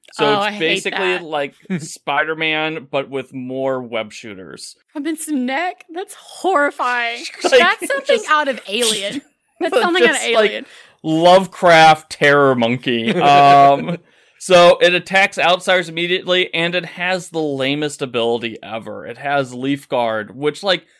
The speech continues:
Speaker 1: thirty freaking Pokemon have. Like, it's a very common
Speaker 2: Yeah.
Speaker 1: ability. So, like,
Speaker 2: I'm just so very confused also because, so, so this, this Pokemon, as far as we understand, will show up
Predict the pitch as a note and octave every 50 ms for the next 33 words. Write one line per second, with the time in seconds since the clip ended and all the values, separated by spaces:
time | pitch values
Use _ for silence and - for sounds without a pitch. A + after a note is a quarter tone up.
0 | _ _ _ _ _ _ _ - C4 C#4+ D4+ D4+ D4+ C#4+ C4 - - D4 C4+ -
1 | C#4+ C#4+ C#4 C#4 - D4+ F4 F4 F4 D#4+ C#4 F#3+ D#3 C#3 B2+ B2 A2+ G#2 G2 -
2 | - - D3 D#3 D#3 D#3 D#3 _ _ - G#3+ G#3+ G3+ F3+ G#3+ G3+ E3 E3 F#3+ G3
3 | G#3+ A3+ A#3 A#3 G#3+ - _ - - D3 D3 D#3+ F3 F3 E3 C#3+ C3+ B3+ C4 B3
4 | A#3+ A3+ A3 A#3 A#3+ B3+ _ _ - C#3+ D3 C#3+ C3+ _ - D3 C#3 D3 E3+ G3
5 | F3 C#3 B2 A#2 A2+ G#2+ G#2+ - - - D3+ D3+ D3+ D#3 D3+ C#3 C3+ A#2+ _ -
6 | D4+ D#4 E4 D#4 G#4+ A4+ A4 - - - G4 G4 F#4 D4 C#4+ C4+ C4+ C#4+ D4+ C#4+
7 | C#4+ A#3+ - C4 B3+ B3 - - - A#3 A3+ B3 B3+ - - C4 B3+ G#3+ B3 A#3+
8 | A#3+ - - A3+ A3 G#3+ G#3 G3+ G3+ - - - _ _ _ _ - A#3+ B3+ C4
9 | - - D#4 C#4+ C4+ B3+ - - A#3 C4 - - D4+ A#3+ D4 C#4+ - - - C4+
10 | A#3+ C#4 - - - E4+ F#4 F#4 F4+ C#4+ B3+ A#3 A3 A3 G#3+ A3 G#3 _ _ _
11 | _ _ _ _ _ _ - A3+ A3 - D#4 E4 E4+ E4 D#4+ D4 C#4 B3 A#3+ A#3+
12 | - B3 A#3 A3+ A3 G#3+ G#3 - G#3 G3 A3+ B3 C4 C#4 C4+ - - C#4 B3+ A#3+
13 | A#3 A3+ A3+ A3+ A3+ _